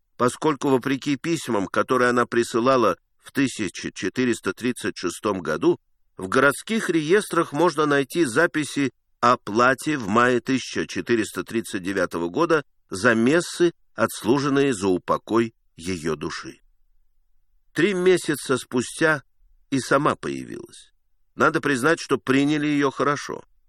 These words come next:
Кто ее принимал? Этого мы не знаем.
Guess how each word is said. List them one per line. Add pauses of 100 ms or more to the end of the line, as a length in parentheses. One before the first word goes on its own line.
(340)
Кто
ее
принимал? (460)
Этого
мы
не
знаем.